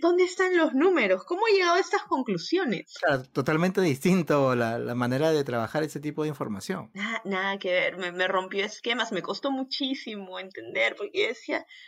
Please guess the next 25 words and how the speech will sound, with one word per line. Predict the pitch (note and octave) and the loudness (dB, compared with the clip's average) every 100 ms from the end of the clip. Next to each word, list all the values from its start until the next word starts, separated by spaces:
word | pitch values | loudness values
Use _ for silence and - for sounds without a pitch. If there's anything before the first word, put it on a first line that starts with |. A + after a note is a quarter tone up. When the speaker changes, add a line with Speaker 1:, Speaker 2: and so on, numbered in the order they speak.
| - | -8
Speaker 1:
"¿Cómo | G#4 B4+ | 0 2
has | A4+ | 2
llegado | G#4+ E4 | 4 4
a | E4 | 2
esas | E4 - | -2 -6
conclusiones? | D#4 C4 A#3 - G3+ D#3+ G3 | -6 -4 -8 -6 -8 -8 -10
No, | D4+ C4+ | -8 -8
esto | - | -6
está | G#4 - F4 | -10 -8 -4
mal, | A#3 F#3+ | -4 -4
no | A3+ | -6
me | C4+ | -4
gusta | C4 D4+ D4+ | -4 -4 -8
este | D4+ | -8
paper", | - F3 D3+ - - | -6 -6 -6 -10 -12
¿no? | E3 - - - - G#3 - | -12 -16 -16 -14 -16 -14 -6
Eh, | G#3 G#3 G3 | -6 -6 -8
y, | G#3+ - | -8 -4
y | A#3+ | -2
nada, | G#3+ A3+ A3+ G#3 | 2 2 4 4
me, | G3+ F3 | 2 0
me, | G3+ G3+ - _ _ _ _ - | -2 -4 -6 _ _ _ _ -2
tenía | C#4 C4 D#4+ F4+ | 2 4 4 0
que | D#4+ | -2
salir | - A3+ A3 A3 A#3 C4 C4 | -2 -2 -2 -2 -2 -4 -6